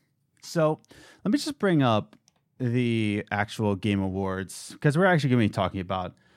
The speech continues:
um, it for a little bit. The Game Awards nominations. Now, here's the thing, is that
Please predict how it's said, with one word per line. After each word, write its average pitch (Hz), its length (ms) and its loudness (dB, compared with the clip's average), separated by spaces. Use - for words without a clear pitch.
um, 90 680 0
it 101 180 -6
for 101 140 -4
a 92 60 0
little 92 160 -2
bit. 95 280 -4
The 127 60 -6
Game 202 220 -4
Awards 156 640 -2
nominations. 98 720 0
Now, 139 320 2
here's 143 260 2
the 101 60 -4
thing, 82 320 -6
is 110 160 2
that 120 580 0